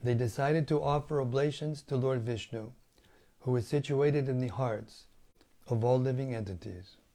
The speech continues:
Purport. According to sacrificial rituals, animals are sometimes sacrificed <clears throat> in the yajna arena. Such animals are sacrificed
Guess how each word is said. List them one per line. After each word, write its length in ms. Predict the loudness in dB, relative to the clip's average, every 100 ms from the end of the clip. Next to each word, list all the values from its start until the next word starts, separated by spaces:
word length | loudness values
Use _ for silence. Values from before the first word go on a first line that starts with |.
| _ _ _ _ _ _ _ _ _ _ -20 -20 _ _ _
Purport. 460 | -4 -2 -2 -6 -8 _ _ _ _ _ _ _ _ _ _ _ _ _ -20 -20 -8
According 440 | -2 4 6 6 4
to 240 | 2 0
sacrificial 1000 | 0 2 2 2 -2 -2 -2 -2 -4 -4 -10 -2
rituals, 680 | -2 -2 -8 -8 -10 -14 -20 _ _ -20 -20 -20 _ -6
animals 540 | -2 0 0 2 2 2
are 120 | 0
sometimes 800 | -2 -4 -4 -4 -4 -4 -8 -14 _ _ _
sacrificed 840 | -8 -4 -4 -4 -8 -8 -8 -10 -16 _ -20
<clears throat> 180 | -2
in 400 | 4 4 4 0
the 80 | 0
yajna 500 | 0 0 0 -2 -2 -2
arena. 320 | -2 -4 -6 -12 -18 -20 _ _ -20 _ _ -20 _ _ -20 -20 _
Such 320 | -4 0 0
animals 560 | 0 0 2 2 2 2
are 100 | 0
sacrificed 760 | 0 -2 -2 -4 -4 -4 -4